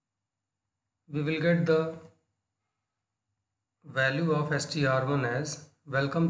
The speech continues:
to Australia" with space in the end. After that, we will find the length. You can see here. Now here I have written the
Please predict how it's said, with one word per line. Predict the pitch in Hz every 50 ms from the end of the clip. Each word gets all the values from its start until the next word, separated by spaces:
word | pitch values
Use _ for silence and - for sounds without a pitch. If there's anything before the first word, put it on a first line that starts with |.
| 165 160
to | 151 151
Australia" | 147 147 - - - 139 131 127 131 135 139 147 165 175 - - - - - _ _ _ _ _ _ _ _ _ _ _ _ _ _ _ _ 147
with | 156 165 170 175 165 165
space | - - 170 170 170 - 170 151
in | 143 131 123
the | 113 107 104
end. | 101 98 98 - - - - - - _ _ _ _ _ _ _ _ _ _ _ _ _ _ _ _ _ _ _ _ _ _ _ _ _ _ _ _ _ _ _ _ _ _ _ _ _ _ - 156 165
After | 165 - 208 196 180 185
that, | 196 208 196 175
we | 180 175 170
will | 175 165 170 - 165
find | 156 156 160 151 156 175
the | 208 208 - - - - -
length. | 143 131 123 117 104 101 98 101 - - - - - _ _ _ _ _ _ _ _ _ _ _ _ _ _ _ _ _ _ 147
You | 127
can | 113 127 120 113
see | - - 120 107 101 101
here. | 101 98 98 - - - - - _ _ _ _ _ _ _ _ _ _ _ _ _ _ _ _ _ _ _ _ _ _ _ _ _ _ _ _ _ _ _ _ _ _ _ _ _ _ _ _ _ _ _ _ _ _ _ _ _ _ _ 156
Now | 147 147 151 151 131
here | 143 151 160 175 190 180
I | 180 175
have | 170 170 165
written | 165 170 180 180 180 175
the | 170 170